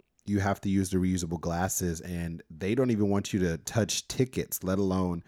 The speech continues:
<laughs> use glasses that were on somebody else's face. So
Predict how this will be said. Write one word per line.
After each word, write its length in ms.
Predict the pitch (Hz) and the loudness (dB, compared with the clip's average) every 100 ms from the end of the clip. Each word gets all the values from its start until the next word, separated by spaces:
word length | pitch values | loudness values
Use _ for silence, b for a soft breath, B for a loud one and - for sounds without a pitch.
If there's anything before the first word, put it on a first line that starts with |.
| b | b
<laughs> 140 | - | 2
use 340 | 185 135 123 110 | 6 8 6 6
glasses 420 | 104 92 95 98 | 2 2 2 0
that 100 | 95 | 2
were 120 | 92 | 2
on 100 | 87 | 0
somebody 320 | - 95 87 | -2 0 0
else's 300 | 87 82 80 | 0 -2 -6
face. 320 | - 92 90 - | -4 -2 0 -2
So 300 | 85 80 | -4 -4